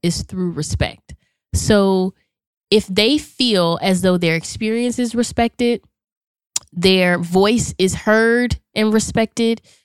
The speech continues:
the way that they communicate is respected, and their preferences are expected, then they perf-, respected, excuse me, then they perform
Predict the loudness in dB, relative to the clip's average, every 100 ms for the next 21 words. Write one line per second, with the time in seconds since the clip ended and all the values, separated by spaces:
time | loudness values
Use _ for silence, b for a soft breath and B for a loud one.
0 | 0 2 4 4 2 0 -2 0 0 0
1 | 0 0 0 2 0 -2 -6 -2 -2 -2
2 | -2 0 0 0 0 0 0 -2 -4 -6
3 | -6 -6 -6 -6 -6 -8 -10 -8 -8 b
4 | b b b _ 0 2 4 0 -2 -6
5 | _ _ _ 0 2 0 -6 -8 -8 0
6 | 2 2 0 0 0 -2 -2 -2 0 -2
7 | b b -2 2 2 2 0 0 0 -2
8 | -4 0 4 4 2 0 -2 -4